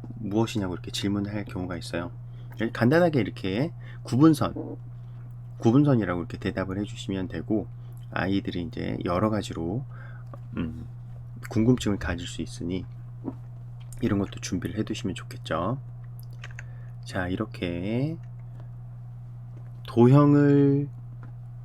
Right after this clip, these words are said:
만들기 전에 기본적인 베이스를 아이들한테 가르쳐주고, 그 다음에 우리가 일상생활에서도, 어, 볼 수 있는 직각에 대해서, 어, 이렇게 직각,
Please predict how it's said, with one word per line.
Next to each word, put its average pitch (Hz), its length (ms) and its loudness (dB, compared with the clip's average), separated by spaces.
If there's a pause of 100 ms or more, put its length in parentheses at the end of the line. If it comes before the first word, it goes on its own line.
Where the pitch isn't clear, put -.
(580)
만들기 123 440 6
전에 117 720 2
기본적인 107 1160 2
베이스를 107 800 -2
아이들한테 92 480 -6
가르쳐주고, - 680 -4 (200)
그 110 100 2
다음에 113 520 2
우리가 101 380 0
일상생활에서도, 156 1200 4 (520)
어, 85 140 -4
볼 113 140 4
수 - 140 -6
있는 82 340 0 (280)
직각에 101 560 -2
대해서, - 500 -4 (720)
어, 95 140 -4
이렇게 117 540 2
직각, - 480 -4